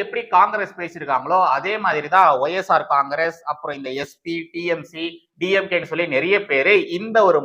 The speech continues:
மசோதாவிற்கு எதிராக பேசிட்டு வராங்க. ஜே டி யு எம் பி இருக்காரு இல்லையா, அவரு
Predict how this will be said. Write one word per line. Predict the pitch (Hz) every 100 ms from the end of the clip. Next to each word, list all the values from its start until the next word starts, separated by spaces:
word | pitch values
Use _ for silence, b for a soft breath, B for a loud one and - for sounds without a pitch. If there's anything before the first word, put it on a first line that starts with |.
| 139
மசோதாவிற்கு | 156 196 185 156 147 131 120
எதிராக | 135 139 135 131
பேசிட்டு | 147 147 127 123
வராங்க. | 117 104 101 - _ _ 135
ஜே | 226 277
டி | 277
யு | 254 220
எம் | 214
பி | 220
இருக்காரு | 196 175
இல்லையா, | 165 190 151
அவரு | 165 220